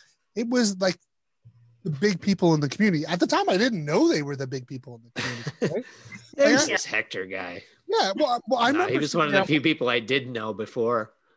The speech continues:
Speaker 1: Yeah, I remember sitting down with, with Seth David
Speaker 2: Yeah.
Speaker 1: at my first Q B Connect and just having a chat with him about social media. I remember even before I even got there,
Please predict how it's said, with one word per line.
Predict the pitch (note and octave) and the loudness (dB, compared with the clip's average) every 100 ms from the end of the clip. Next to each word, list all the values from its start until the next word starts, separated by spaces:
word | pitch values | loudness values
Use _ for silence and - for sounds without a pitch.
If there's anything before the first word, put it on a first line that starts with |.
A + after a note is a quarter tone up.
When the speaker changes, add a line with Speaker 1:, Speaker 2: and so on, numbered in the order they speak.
| _ _ | _ _
Speaker 1:
Yeah, | G#3 A#3 | -8 -2
I | G#3 | 0
remember | D4+ F4 | 0 -2
sitting | - A#3 | -2 0
down | G#3+ G3+ | 2 2
with, | F3+ F3+ - | 0 -2 -8
with | E3 - | -8 -6
Seth | - E3 - | -2 -2 -2
David | D3+ F#3+ F#3+ C#3 B2 - _ - | -2 -2 -2 -4 -8 -14 _ -10
Speaker 2:
Yeah. | - | -10
Speaker 1:
at | - - - | -10 -14 -2
my | F3 | 0
first | E3+ G#3+ G#3 - | 0 0 0 -2
Q | - A3 | -4 -4
B | F#3+ | -4
Connect | F3 F3+ F3+ E3 | -4 -2 -2 -4
and | D3 | -6
just | D#3 | -4
having | F3 E3+ D#3+ | -4 -4 -6
a | |
chat | - D#3 E3+ | -4 -4 -2
with | D#3 | -4
him | D#3+ | -4
about | C#3+ C#3+ C#3+ | -2 -4 -4
social | - D#3+ - D3+ | -4 -4 -4 -8
media. | D3 | -6
I | E3+ | -2
remember | B3 B3 G#3+ - - - | 0 0 -2 -6 -20 -8
even | A3 A3+ G#3+ | -2 -2 -2
before | G#3 - G#3 | -4 -2 -2
I | G3+ F3 | 0 -2
even | F3+ F3+ F3+ D#3 | -2 -2 -4 -4
got | C#3+ E3+ C4 - | 0 2 2 2
there, | D#3 B2+ | -4 -6